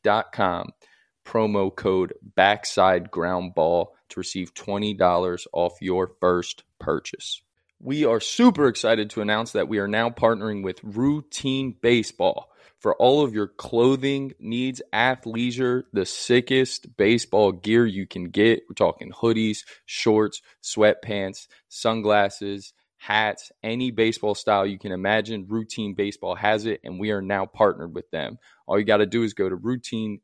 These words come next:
dot com backslash backside ground ball. That's a mouthful, so I'm gonna say it again. It's routine dot com backslash backside ground ball and check out all the different options they have. You will receive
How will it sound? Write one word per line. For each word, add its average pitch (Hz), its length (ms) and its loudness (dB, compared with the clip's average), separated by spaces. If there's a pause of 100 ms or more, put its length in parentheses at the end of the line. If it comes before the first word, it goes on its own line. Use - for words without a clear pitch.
dot 101 300 0
com 95 380 -8 (140)
backslash 95 680 -2 (180)
backside 113 560 0
ground 117 260 0
ball. 98 300 2 (180)
That's - 140 -14
a 113 40 -6
mouthful, 107 520 0
so - 160 -10
I'm 90 80 -6
gonna 92 100 -8
say 104 260 4
it 113 80 0
again. 104 400 -2 (240)
It's 90 140 -14
routine 117 720 -2
dot 104 320 2
com 95 420 -8 (220)
backslash 104 840 -2 (260)
backside 95 560 0
ground 92 260 -4
ball 98 340 4
and 104 80 -14
check 98 220 -2
out 90 260 0
all 101 180 6
the 104 100 -4
different 98 340 -6
options 92 380 -6
they 90 140 -8
have. 101 420 -2
You 98 80 -12
will 95 100 -8
receive 98 380 -12